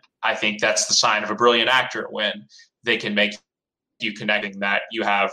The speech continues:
really no real world perspective on, um, you know, whether it's being a heavy metal musician or, you know, even, even, uh, more so being part of this community that I really,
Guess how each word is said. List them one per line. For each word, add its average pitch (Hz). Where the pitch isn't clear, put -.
really 104
no 104
real 104
world 101
perspective 104
on, 98
um, -
you 110
know, 90
whether 101
it's -
being 107
a 101
heavy 107
metal 104
musician 110
or, 107
you 113
know, 95
even, 101
even, 98
uh, 92
more 113
so -
being 107
part 104
of -
this -
community 104
that 101
I 104
really, 107